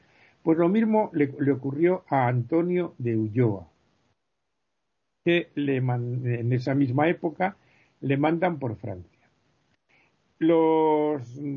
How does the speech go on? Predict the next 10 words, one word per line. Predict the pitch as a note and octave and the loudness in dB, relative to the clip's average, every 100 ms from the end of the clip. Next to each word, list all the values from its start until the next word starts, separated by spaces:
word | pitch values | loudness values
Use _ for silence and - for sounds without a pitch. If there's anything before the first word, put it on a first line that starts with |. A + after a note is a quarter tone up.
| C#3 | -10
que | - | -4
hayáis | D3 F#3+ A3 | -2 0 -2
estado | G#3+ B2+ E3 E3 | -4 -2 -2 -2
por | C#3 B2 | -4 -6
Francia | D3 D#3+ C#3+ C3+ | -2 -2 -2 -2
y | C#3+ | -2
Alemania, | D#3 C#3 C#3+ B2+ A#2 A#2+ - _ _ _ _ _ _ _ | 0 -2 -2 -2 -4 -8 -12 _ _ _ _ _ _ _
os | C3+ C3 | -6 -2
habréis | C3 F3+ - | -2 -2 -2
fijado | E3 D3+ D#3+ E3 | -4 0 0 0